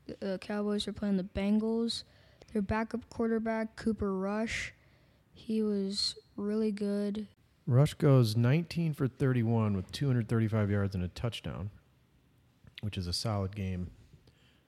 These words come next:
Speaker 2: Um, if he had regular games like that over his career, that would make him the second best Chicago Bear quarterback of all time. More on that later. Um,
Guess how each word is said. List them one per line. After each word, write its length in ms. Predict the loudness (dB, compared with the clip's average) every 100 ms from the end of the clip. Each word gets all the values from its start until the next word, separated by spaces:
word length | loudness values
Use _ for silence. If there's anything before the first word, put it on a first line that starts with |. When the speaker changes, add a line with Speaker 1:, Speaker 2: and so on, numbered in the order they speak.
| -12
Speaker 2:
Um, 480 | -8 -6 -6 -10 -8
if 160 | -6 -4
he 140 | 0
had 200 | 0 0
regular 300 | 0 2 0
games 460 | 2 2 2 2 -2
like 320 | -2 -4 -4
that 320 | -4 -4 -4 -4
over 200 | -2 0
his 160 | -2 -4
career, 380 | -4 -2 -2
that 160 | -2 -6
would 120 | -4
make 200 | -4 -4
him 200 | -4 -4
the 360 | -4 -4 -6 -8 -10
second 640 | -12 -10 -8 -6 -4 -4
best 300 | 0 2 0 -6 _ -14
Chicago 420 | -12 -2 -2 -2
Bear 200 | -2 -6
quarterback 480 | -2 -2 0 -2 -2
of 40 |
all 120 | -4
time. 420 | -2 -2 0 -2 -4 -8
More 240 | -4 0 2
on 120 | 0
that 200 | -2 -2
later. 320 | -2 -2 -4 -8 _ _ _ _ _ _ _ _
Um, 120 | -14